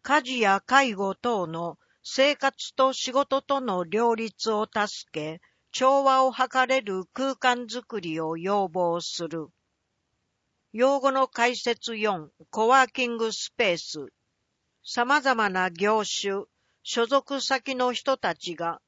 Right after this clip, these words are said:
同じ空間を共有しながら働くことができる施設のこと。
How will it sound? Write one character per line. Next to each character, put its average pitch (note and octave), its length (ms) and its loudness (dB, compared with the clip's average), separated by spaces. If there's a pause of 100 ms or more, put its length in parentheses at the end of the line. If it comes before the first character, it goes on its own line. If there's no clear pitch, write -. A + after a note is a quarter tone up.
同 A3+ 100 -2 (140)
じ C4 220 -4
空 B3+ 300 -6
間 A#3+ 340 0
を A#3+ 140 2
共 A#3+ 320 2
有 A#3 280 -2
し G3+ 200 -8
な G#3 180 0
が G3+ 140 0
ら G3+ 240 0 (240)
働 C#4 460 0
く C4 140 -10
こ C4 160 0
と C4+ 140 -2
が G3+ 180 0
で F#3 160 -6
き A#3 220 -8
る F3 260 -8
施 - 200 -8
設 B3+ 340 0
の D#3 180 -8
こ D#3+ 200 -10
と。 D3+ 300 -8